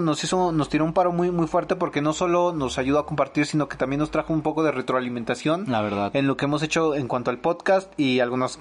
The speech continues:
Speaker 1: que otras recomendaciones que por ahí nos sugirieron.
Speaker 2: Que después
Speaker 1: Entonces,
Speaker 2: vamos a hablar de ello.
Speaker 1: exactamente. Entonces también muchas gracias a ti por apoyar este proyecto desde el inicio.
Speaker 2: Es un hombre de cultura, Ulises. Hola. <laughs>
Speaker 1: Y la última persona, pero no menos importante,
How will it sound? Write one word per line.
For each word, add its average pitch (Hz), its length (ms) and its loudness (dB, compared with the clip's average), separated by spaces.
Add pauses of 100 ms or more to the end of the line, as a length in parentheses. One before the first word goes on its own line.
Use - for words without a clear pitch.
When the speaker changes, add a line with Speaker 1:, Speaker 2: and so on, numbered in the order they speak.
Speaker 1:
que - 80 0
otras 127 240 -2
recomendaciones 127 720 0
que 120 300 0
por 127 160 2
ahí 131 100 0
nos 127 160 -4
sugirieron. 156 560 0 (220)
Speaker 2:
Que 120 80 0
después 104 300 -2
Speaker 1:
Entonces, 131 160 -2
Speaker 2:
vamos 98 140 -2
a - 40 -4
hablar 95 120 -6
de 113 80 -2
ello. 123 260 -4
Speaker 1:
exactamente. 156 880 -2
Entonces 139 280 -4
también 147 240 0
muchas 160 240 0
gracias 151 320 0
a 135 120 -4
ti 175 160 0
por 131 720 0
apoyar 139 520 2
este 156 340 -2
proyecto 139 440 0
desde 131 160 0
el 123 100 0
inicio. 143 440 0 (180)
Speaker 2:
Es - 140 -6
un 110 80 2
hombre 107 220 0
de 104 100 -2
cultura, 131 420 -2
Ulises. 104 800 -2
Hola. 117 300 -2 (420)
<laughs> 139 440 -2
Speaker 1:
Y 180 340 2
la 160 140 4
última 165 320 0
persona, 156 340 0
pero 135 160 -2
no 135 80 0
menos 147 220 0
importante, 151 800 0